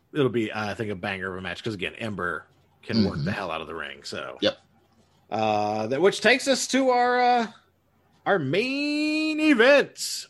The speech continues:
Speaker 1: the Fatal Five-Way N X T Championship match. Karrion Kross,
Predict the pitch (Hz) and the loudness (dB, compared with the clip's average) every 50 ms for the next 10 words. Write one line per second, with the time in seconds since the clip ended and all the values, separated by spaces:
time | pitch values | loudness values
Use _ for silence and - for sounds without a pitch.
0 | _ - 165 214 220 - - - - - - - _ - 190 214 262 262 262 269 | _ 2 2 4 4 2 -2 -8 -20 -20 -20 -18 _ -2 0 0 0 2 2 2
1 | 269 269 262 247 - - - - - 190 185 185 196 196 185 170 165 151 139 131 | 2 0 -2 -4 -10 -20 -20 -8 -4 -2 0 2 2 2 0 0 2 2 4 4
2 | 131 127 127 127 - 160 180 202 208 196 196 - 196 185 175 - - 165 151 139 | 4 4 2 0 0 0 0 2 2 0 0 -2 -4 -4 -2 0 0 2 2 0
3 | 135 131 - 135 117 - 117 113 110 107 107 - - - - - - - _ _ | 0 -4 -4 -4 -4 -4 -4 -6 -6 -6 -6 -10 -14 -18 -20 -20 -20 -20 _ _
4 | _ _ _ - - 143 190 233 247 247 240 196 - 151 135 123 110 101 98 - | _ _ _ -2 2 4 6 6 6 4 2 2 2 2 2 4 2 0 -4 -6
5 | - - - | -8 -10 -12